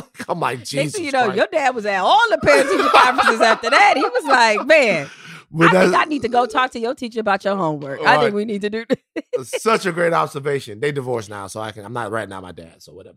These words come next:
Speaker 2: <laughs> I was like, "Did you dive
Speaker 1: Mm-hmm,
Speaker 2: on him?"
Speaker 1: mm-hmm, mm-hmm.
Speaker 2: But perhaps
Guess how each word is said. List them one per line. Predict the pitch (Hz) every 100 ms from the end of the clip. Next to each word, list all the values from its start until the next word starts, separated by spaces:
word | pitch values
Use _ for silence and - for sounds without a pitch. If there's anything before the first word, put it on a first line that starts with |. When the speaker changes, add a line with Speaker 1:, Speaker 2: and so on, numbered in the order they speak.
| 339
Speaker 2:
<laughs> | -
I | 359 - 294 - 294 -
was | 247 233
like, | 220 214
"Did | 196 208
you | 214
dive | 202 208
Speaker 1:
Mm-hmm, | 220
Speaker 2:
on | 208 208
him?" | -
Speaker 1:
mm-hmm, | 160 - -
mm-hmm. | 151
Speaker 2:
But | 269 294 - -
perhaps | 285 285 359 -